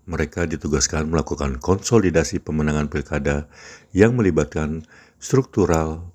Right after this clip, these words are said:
partai seperti Badan, Sayap Bangga komponen-komponen P D I P yang ada di Kota Bekasi. Lalu, melakukan komunikasi dengan partai lain untuk menjalin kerjasama dan juga mencari pasangan. Dalam hal ini, calon wakil wali kotanya.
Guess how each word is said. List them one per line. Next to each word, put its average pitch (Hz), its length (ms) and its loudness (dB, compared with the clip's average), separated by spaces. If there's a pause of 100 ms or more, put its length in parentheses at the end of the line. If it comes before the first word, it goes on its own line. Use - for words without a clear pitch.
partai 78 400 -2
seperti - 480 -4
Badan, 76 480 0 (320)
Sayap 123 400 2
Bangga 82 320 0
komponen-komponen 76 800 0
P 78 80 2
D 73 80 2
I 71 80 0
P - 60 -12 (180)
yang 69 240 -2
ada 110 160 0
di 90 160 0
Kota 117 240 -2
Bekasi. 69 560 -4 (720)
Lalu, 80 480 0 (320)
melakukan 80 480 2
komunikasi 85 560 0
dengan 73 240 0
partai 104 400 0
lain 92 400 0 (320)
untuk 151 320 2
menjalin 80 400 2
kerjasama 78 560 0
dan 71 240 0
juga 76 240 0
mencari 98 400 0
pasangan. 67 640 -4 (400)
Dalam 73 320 -2
hal 73 80 2
ini, 90 400 0 (320)
calon 104 400 0
wakil 92 400 0
wali 117 240 2
kotanya. 67 640 -6